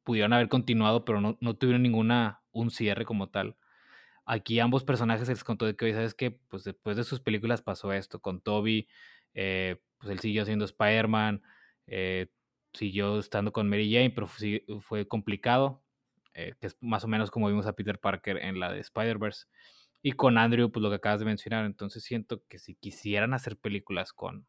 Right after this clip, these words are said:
algún Spider-Man, muy fácilmente podrían agarrar a Andrew porque,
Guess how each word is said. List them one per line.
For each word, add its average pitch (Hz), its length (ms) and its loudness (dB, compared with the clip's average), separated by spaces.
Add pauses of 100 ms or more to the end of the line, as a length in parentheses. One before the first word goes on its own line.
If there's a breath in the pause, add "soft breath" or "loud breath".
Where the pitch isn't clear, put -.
(120)
algún 113 340 -2
Spider-Man, 127 540 2 (960 soft breath)
muy 123 180 4
fácilmente 135 480 6
podrían 117 260 8
agarrar 110 280 6
a 107 120 6
Andrew 107 280 0
porque, 90 480 -8